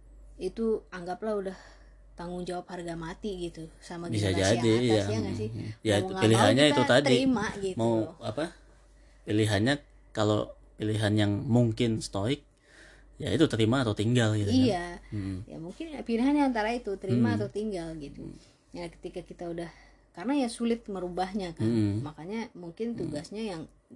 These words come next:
Speaker 1: orang yang di tengah ini, yang ke bawahnya nanti jangan sampai begitu kan gitu kan.
Speaker 2: Iya.
Speaker 1: Ya mungkin
Speaker 2: Atau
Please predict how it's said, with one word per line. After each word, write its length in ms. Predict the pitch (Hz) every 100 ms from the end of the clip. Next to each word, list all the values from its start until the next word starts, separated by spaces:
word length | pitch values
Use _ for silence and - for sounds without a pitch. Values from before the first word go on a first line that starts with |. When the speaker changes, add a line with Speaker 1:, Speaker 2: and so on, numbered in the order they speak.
| 170
Speaker 1:
orang 300 | - 180 165 165
yang 140 | 160
di 80 | 160
tengah 300 | 160 160 160
ini, 300 | 165 208 226
yang 140 | 190 180 - - - - - -
ke 100 | -
bawahnya 480 | 170 165 160 170 156
nanti 260 | 147 156
jangan 220 | 214 175 170
sampai 220 | 175 170
begitu 540 | 170 170 220 - 196
kan 160 | 202 226
gitu 300 | 196 190 185
kan. 240 | 170 160 190
Speaker 2:
Iya. 440 | - 110 104 92 104
Speaker 1:
Ya 120 | 131
mungkin 480 | 147 160 - 233 160
Speaker 2:
Atau 560 | 220 107 113 98 107